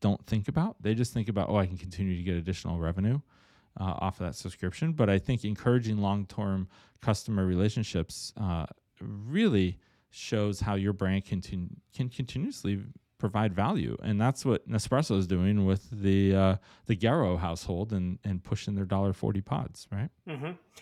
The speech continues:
Speaker 2: Yeah, I think that's where most companies that think, that go into subscriptions really fail, unfortunately,
Speaker 1: Mm.
Speaker 2: is they're not thinking about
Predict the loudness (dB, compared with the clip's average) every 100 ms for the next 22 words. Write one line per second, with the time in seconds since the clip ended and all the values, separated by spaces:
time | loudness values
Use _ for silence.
0 | -20 -20 _ -2 2 4 4 2 0 4
1 | 4 4 4 6 6 4 2 2 2 0
2 | 0 -2 -2 -2 -2 4 6 6 6 2
3 | -2 -6 -2 -2 -2 -6 -2 4 4 4
4 | -2 -10 -10 -10 -14 -20 _ -10 -6 -4
5 | -2 -2 -2 -4 -10 _ _ _ -6 -4
6 | -4 -4 -6 -8 -4 -4 -4 -6 -4 -4
7 | -4